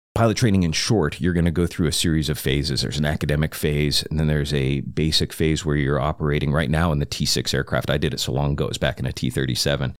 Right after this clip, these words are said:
where you learn basic airmanship, the, the principles of operating an aircraft, emergency procedures, instrument flying, and then formation flying. And then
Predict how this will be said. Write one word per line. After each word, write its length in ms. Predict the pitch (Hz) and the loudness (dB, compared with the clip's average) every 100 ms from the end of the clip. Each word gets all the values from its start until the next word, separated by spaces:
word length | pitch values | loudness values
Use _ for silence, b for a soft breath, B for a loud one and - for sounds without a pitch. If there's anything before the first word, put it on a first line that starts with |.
| - | -4
where 160 | 85 | 0
you 180 | 82 78 | 2 2
learn 340 | 78 76 73 | 2 2 0
basic 380 | 73 73 76 64 | -2 -2 0 0
airmanship, 640 | 67 71 69 67 71 71 - | 0 0 0 0 -2 -4 -6
the, 220 | - 71 - | -6 -4 -2
the 140 | 76 | -4
principles 560 | - 85 78 73 71 67 | -2 -2 -2 -2 -2 -2
of 140 | 69 | 0
operating 440 | 65 67 76 69 67 | -2 -2 -2 0 0
an 60 | |
aircraft, 540 | 67 64 - 65 65 64 | 0 -2 -4 -4 -2 -2
emergency 520 | 65 67 71 - 65 | -2 -2 -2 -2 -4
procedures, 760 | - 64 64 65 67 67 65 - _ _ _ | -4 -4 -2 -2 -2 -2 -4 -8 _ _ _
instrument 360 | 98 92 95 92 | -2 2 2 2
flying, 360 | - 85 85 80 | 2 2 2 2
and 100 | 78 | 2
then 80 | |
formation 640 | 71 - 71 76 80 78 73 | 0 -2 0 2 0 0 -2
flying. 520 | - 64 64 64 65 | -2 0 0 0 -2
And 120 | 71 | 0
then 380 | 76 73 73 50 | 0 2 0 -4